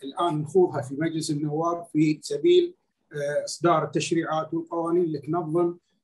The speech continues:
وحوكمة والتشريعات والقانون. ف-، فعلى أساس نثري اللقاء، آه، كوكبة كبيرة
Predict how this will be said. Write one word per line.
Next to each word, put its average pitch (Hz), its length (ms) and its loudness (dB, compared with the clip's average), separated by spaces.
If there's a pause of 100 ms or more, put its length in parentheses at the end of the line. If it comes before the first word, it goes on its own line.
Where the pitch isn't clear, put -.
وحوكمة 139 1400 -4
والتشريعات 143 680 -4
والقانون. 123 340 -18
ف-، 165 260 0 (400)
فعلى 170 340 2
أساس 185 340 2
نثري 170 500 4
اللقاء، 156 520 -4 (220)
آه، 147 320 -10
كوكبة 175 400 2
كبيرة 160 440 0